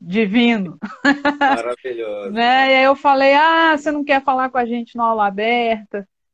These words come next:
Speaker 1: É, a gente tem feito aqui esses encontros muito informais, né, pra atingir bastante gente.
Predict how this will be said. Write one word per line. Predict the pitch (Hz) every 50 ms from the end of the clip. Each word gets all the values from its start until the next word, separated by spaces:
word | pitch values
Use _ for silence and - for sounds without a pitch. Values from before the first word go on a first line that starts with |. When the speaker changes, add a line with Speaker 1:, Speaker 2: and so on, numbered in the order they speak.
| _ _ _ -
Speaker 1:
É, | 208 214 220 214 208 208 208
a |
gente | 202 214 240 240 -
tem | - 262 254
feito | 254 - 247 233 240 233 233
aqui | 226 - - 226
esses | 226 208 202 214 196
encontros | 226 220 202 - 226 226 233 240 247 247 247 - - -
muito | 240 247 277 311 320 320 320 294 277 262 240
informais, | 233 233 226 - 226 208 196 208 208 208 220 233 240 254 262 269 262 - -
né, | 233 226 240 233
pra | 233 220
atingir | 214 214 - 226 208 196 220
bastante | 196 208 202 208 - _ _ - - 247 254 277 285 277 269 277 - 196
gente. | 190 196 190 196 208 208 214 202 - - _